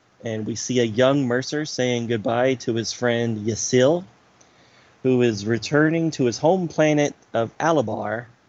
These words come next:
after the planet has seceded from the Union and has become an isolationist planet. So we flash forward back to present day, which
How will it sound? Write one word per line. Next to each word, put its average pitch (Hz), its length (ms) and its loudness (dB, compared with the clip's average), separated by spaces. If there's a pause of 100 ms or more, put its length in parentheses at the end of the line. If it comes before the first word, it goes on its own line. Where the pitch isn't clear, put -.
(140)
after 123 420 -4
the 117 100 -4
planet 135 400 -2
has 120 260 0
seceded 139 540 -4
from 117 340 0
the 113 100 -4
Union 113 580 -2 (420)
and 117 240 4
has 113 200 0
become 120 420 -2
an 113 120 -4
isolationist 117 1000 -6
planet. - 520 -6 (920)
So - 180 -6
we 120 120 -4
flash 123 360 0
forward 123 380 2
back 117 220 -2
to - 80 -8
present 127 440 -2
day, 135 260 0
which 123 420 -6